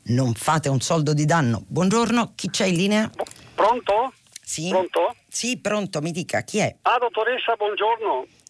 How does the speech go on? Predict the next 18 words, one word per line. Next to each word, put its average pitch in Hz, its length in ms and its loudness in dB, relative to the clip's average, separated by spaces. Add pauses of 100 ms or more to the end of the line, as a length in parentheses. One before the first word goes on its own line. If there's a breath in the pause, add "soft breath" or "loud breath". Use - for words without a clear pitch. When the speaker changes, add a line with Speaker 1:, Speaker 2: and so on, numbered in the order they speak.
Speaker 1:
Sì? 226 300 -2
Speaker 2:
Mi 247 60 -8
chiamo 208 340 -2
Luciano, 214 800 -2 (140)
mi 180 200 -2
sente? 208 480 -2
Speaker 1:
Sì, 254 320 -4
la 190 100 2
sento. 165 540 -2 (680)
Speaker 2:
Telefono 208 600 0
da 175 340 2
un 160 160 -8
paesino 180 560 -2
del 185 180 -2
Trentino, 208 720 -2
Ville 190 380 -2
di 302 140 -14
Giovo. 226 500 -2